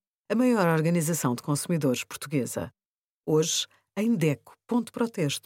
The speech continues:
ponto P T, sugerimos melhores telemóveis até duzentos e cinquenta euros,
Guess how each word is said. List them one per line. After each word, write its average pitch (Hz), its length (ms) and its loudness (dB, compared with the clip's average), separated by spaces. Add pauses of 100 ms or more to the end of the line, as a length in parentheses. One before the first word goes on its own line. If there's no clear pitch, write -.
ponto 135 260 -4
P 214 140 -2
T, 143 320 -4 (420)
sugerimos 202 800 -2 (520)
melhores 165 320 2
telemóveis 147 680 2
até 139 300 2
duzentos 147 400 -2
e 147 60 -2
cinquenta 139 380 0
euros, 190 540 2